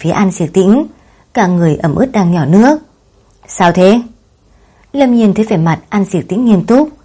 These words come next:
nhìn đối diện, tay kéo mạnh Nhĩ Dã ra sau lưng. An Diệp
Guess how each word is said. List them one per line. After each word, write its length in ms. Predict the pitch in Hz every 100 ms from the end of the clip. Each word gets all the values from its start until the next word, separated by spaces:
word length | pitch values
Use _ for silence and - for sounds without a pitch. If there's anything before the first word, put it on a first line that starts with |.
| _ _ -
nhìn 220 | 214 170
đối 160 | 160 196
diện, 300 | 247 208 156 - _ _ -
tay 120 | 233
kéo 180 | 226 170
mạnh 220 | 208 175 165
Nhĩ 100 | 214
Dã 160 | 233
ra 160 | 262 220
sau 220 | - 214
lưng. 360 | 202 196 196 185 - _ _ _ _ _ _
An 160 | 294 269
Diệp 180 | 208